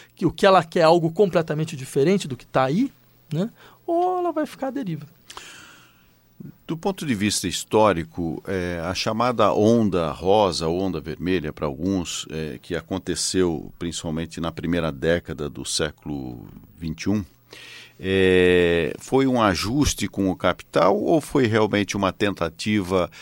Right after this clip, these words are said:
Speaker 2: é, de se superar essa condição histórica da América Latina de desigualdade, de injustiça social?
Speaker 1: Então, é, é, é, a onda rosa, pra você ver, é um termo que vem, na verdade, dos anos noventa, né? Vem, é, quando a social-democracia europeia volta,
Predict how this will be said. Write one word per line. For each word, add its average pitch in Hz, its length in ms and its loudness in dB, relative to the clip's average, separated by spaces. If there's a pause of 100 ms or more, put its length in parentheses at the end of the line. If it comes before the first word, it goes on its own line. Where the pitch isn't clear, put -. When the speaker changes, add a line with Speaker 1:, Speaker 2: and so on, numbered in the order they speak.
(140)
Speaker 2:
é, 90 140 -6
de 90 160 -8
se - 400 -6
superar 98 760 2 (240)
essa 92 300 0
condição 92 500 -2
histórica 92 720 2
da 82 140 -2
América 82 420 -4
Latina 82 560 -4
de 76 100 -10
desigualdade, 82 1040 -2
de 80 140 -6
injustiça 78 560 -10
social? - 360 -8 (140)
Speaker 1:
Então, 202 320 -2
é, 214 280 2
é, 220 80 -6 (100)
é, 180 80 -2 (240)
a 175 100 4
onda 233 300 4
rosa, 175 320 0
pra 156 120 -8
você 139 160 -8
ver, 170 100 -4
é - 20 -2
um 190 80 -6
termo 202 280 -4
que 220 160 -14
vem, 180 320 -4
na 220 100 2
verdade, 180 340 4
dos 190 100 -2
anos 214 160 0
noventa, 170 760 -2
né? 180 320 -2
Vem, 165 520 -4
é, 160 80 -6
quando 175 240 -4
a 160 40 -2
social-democracia 175 880 -2
europeia 165 600 4
volta, 156 480 4